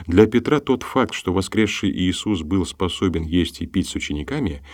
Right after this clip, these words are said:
является доказательством того, что явившийся им не был ангелом или призраком. Он воскрес в человеческом теле.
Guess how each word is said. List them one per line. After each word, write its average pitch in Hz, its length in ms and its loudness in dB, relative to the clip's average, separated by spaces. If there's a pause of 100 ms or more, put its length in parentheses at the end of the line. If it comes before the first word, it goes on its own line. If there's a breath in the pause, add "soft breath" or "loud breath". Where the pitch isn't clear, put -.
(200 loud breath)
является 156 460 2
доказательством 135 680 0
того, 95 340 -2
что - 280 -4
явившийся 95 680 -2
им 87 400 2
не 123 140 2
был 123 280 0
ангелом 87 520 -4
или 113 260 -6
призраком. 82 640 -6 (580 loud breath)
Он 117 220 6
воскрес 90 520 2
в - 80 -10
человеческом 82 760 -4
теле. 101 460 -6